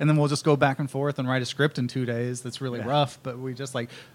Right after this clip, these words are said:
Speaker 1: we just cut off. We're like, "We write five pages, I'll write five pages." And if nothing, it's, again, it's like our podcast. Like, it's just an excuse to be creative and hang out with a friend.
Speaker 2: It turned out pretty good.
Speaker 1: It did.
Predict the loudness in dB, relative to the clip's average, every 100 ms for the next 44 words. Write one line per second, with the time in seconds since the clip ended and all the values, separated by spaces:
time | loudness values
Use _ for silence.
0 | -6 -2 -2 -2 2 4 4 0 -4 0
1 | 6 10 10 8 4 2 0 0 -4 0
2 | 2 2 0 -4 -4 -8 -10 -12 -8 -4
3 | 0 0 -2 -4 -6 -10 -14 -12 0 2
4 | 2 0 -2 -2 0 0 -2 -4 -8 -8
5 | -8 -6 -4 -4 -6 -4 -6 -6 -4 -4
6 | -4 -6 -6 -6 -6 -4 -6 -6 -4 0
7 | 0 -2 -6 -10 -8 -10 -12 -8 -6 -2
8 | 0 2 2 2 0 -4 -8 -16 -20 _
9 | -8 -4 -4 -4